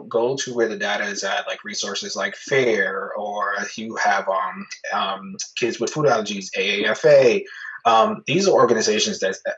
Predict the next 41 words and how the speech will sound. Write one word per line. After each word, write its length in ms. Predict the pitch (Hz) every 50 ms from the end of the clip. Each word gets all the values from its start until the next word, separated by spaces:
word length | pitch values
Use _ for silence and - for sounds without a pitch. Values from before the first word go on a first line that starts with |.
| - -
I 200 | 113 107 107 107
stand 420 | - - - - 123 104 104 95 95
by 220 | 95 92 95 92 95
a 60 | 90
hundred 260 | - - 101 98 95 90
percent, 340 | 92 - - 107 95 82
knowing 240 | 95 104 104 98 95
that 160 | - - - - _
their 160 | 214 - 98 -
information 480 | 202 220 - 185 185 185 - - 160
is 80 | 151 -
factual. 480 | - - 226 220 - - - - -
If 80 | - -
I 100 | - 107
want 260 | 110 110 110 107 - -
data, 340 | 110 104 107 110 110 110 - - - - _ -
and 100 | 123 127
I've 160 | 139 135 123
worked 280 | 120 135 156 156 - -
with 120 | 120 - -
all 220 | 120 113 110 113
of 80 | 104 98
them 100 | 95 95
as 180 | 95 - - -
well, 320 | - - - - - - _ _ _ _ - - - - - - - - - _ _ _ _ - - -
um, 440 | 123 123 117 110 101 101 101 95 98 - - -
get 180 | 120 131 -
the 60 | 123
data 400 | 110 107 104 104 104 101 101 -
at 180 | 98 95 - - -
the, 960 | - - - - - - - - - - - - - - - - - - - - - -
<laughs> 200 | - - - -
at 160 | 113 110 110
these 220 | 117 110 107 - -
sources, 520 | - 117 110 113 110 - 110 101 98 92
opposed 300 | 92 - 110 107 101 -
to 60 | 110
going 240 | 101 104 101 104 101
through 120 | 104 104 101
social 380 | - - 98 95 - 98 98 98
media 420 | 101 101 98 95 98 98 98